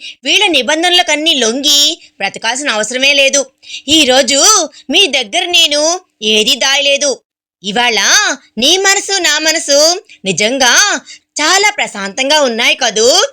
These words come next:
అని అతను కౌగిలించుకుంటే, అతని కౌగిల్లో ఆమె ఒదిగిపోయింది సరోజ.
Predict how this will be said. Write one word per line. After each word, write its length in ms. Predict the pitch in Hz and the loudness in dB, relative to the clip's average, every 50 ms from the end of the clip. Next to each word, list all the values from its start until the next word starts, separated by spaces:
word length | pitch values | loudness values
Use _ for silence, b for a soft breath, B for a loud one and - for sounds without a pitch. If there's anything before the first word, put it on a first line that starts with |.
| b b b b | b b b b
అని 460 | 185 196 202 247 349 427 453 381 269 - B B B B 277 | -8 -4 0 2 2 4 2 2 -2 -6 B B B B -6
అతను 220 | 349 381 381 381 359 | -4 -2 -2 -2 -2
కౌగిలించుకుంటే, 1120 | - 285 254 269 277 339 320 349 330 - - 339 311 262 294 285 285 294 311 320 339 330 b b b b b | 0 0 0 2 2 2 2 0 0 -2 -6 -6 -6 -2 0 2 2 4 2 2 0 -2 b b b b b
అతని 280 | 240 285 - 330 320 311 | -6 -2 0 2 0 0
కౌగిల్లో 880 | - 247 208 196 202 196 277 269 254 233 226 254 349 415 403 359 294 B B B B - | 0 -2 -2 -2 0 0 2 2 4 4 4 2 2 2 0 -2 -6 B B B B -4
ఆమె 220 | 320 349 339 320 | -2 0 0 2
ఒదిగిపోయింది 640 | 269 226 196 196 196 185 185 190 190 180 180 190 233 | 2 0 0 -2 -4 -4 -2 -2 0 0 0 0 0
సరోజ. 340 | 262 285 269 269 277 277 294 | -2 0 0 2 2 2 0